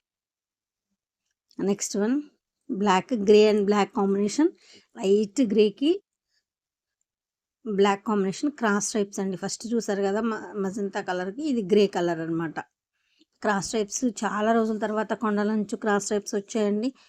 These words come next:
ఇందులో కాంబినేషన్స్ మీకు విడివిడిగా శారీ మొత్తం డీటెయిల్గా చూపిస్తాను. మళ్ళీ అన్ని క్రాస్ స్ట్రైప్స్ అన్నీ ఒక్క, ఒకేసారి కలర్స్ చూపిస్తాను. మీరు ఏది కావాలంటే అది పిక్ చేసుకోవచ్చు. అన్ని సింగిల్ కలర్సేనండి, సింగిల్ సింగిల్ శారీస్ అవైలబుల్. One or two శారీస్ అంతే,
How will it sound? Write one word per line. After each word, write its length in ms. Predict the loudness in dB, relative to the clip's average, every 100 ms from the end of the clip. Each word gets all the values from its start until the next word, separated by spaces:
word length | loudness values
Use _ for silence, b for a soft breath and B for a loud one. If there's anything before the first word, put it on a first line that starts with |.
| b -6
ఇందులో 240 | 0 2 2
కాంబినేషన్స్ 600 | 2 2 2 0 -2 0
మీకు 200 | -2 0
విడివిడిగా 360 | -4 -2 -2 -2
శారీ 260 | 0 2 2
మొత్తం 280 | 0 -2 -2
డీటెయిల్గా 380 | 0 0 0 0
చూపిస్తాను. 460 | -2 -6 -2 0 2
మళ్ళీ 220 | 2 2
అన్ని 300 | 4 6 4
క్రాస్ 340 | 4 0 0
స్ట్రైప్స్ 320 | -2 -4 -2 -2
అన్నీ 200 | 0 -2
ఒక్క, 220 | -4 -4 -4
ఒకేసారి 460 | -4 -4 -2 0 -2
కలర్స్ 320 | -2 -2 -2
చూపిస్తాను. 520 | -4 -6 -6 -8 -8 -8 _ _ _ _ _ _ -4
మీరు 260 | -2 0 0
ఏది 220 | 2 0 -2
కావాలంటే 440 | 0 2 0 0
అది 120 | -4
పిక్ 180 | -6 -14
చేసుకోవచ్చు. 540 | -10 -10 -10 -12 -10 -6
అన్ని 360 | 0 6 8 8
సింగిల్ 300 | 8 6 6
కలర్సేనండి, 640 | 2 -2 -2 -4 -4 -6
సింగిల్ 400 | -6 -4 -2 -2
సింగిల్ 280 | -2 -2 -4
శారీస్ 320 | -6 -8 -6
అవైలబుల్. 420 | -4 -4 -4 -6 -8 _ _ _ _ _ _ _ _ _ _ _ _ _ _ -10
One 220 | -4 -2
or 100 | -2
two 160 | -4 -6
శారీస్ 340 | -2 -2 -2
అంతే, 280 | -2 -4 -6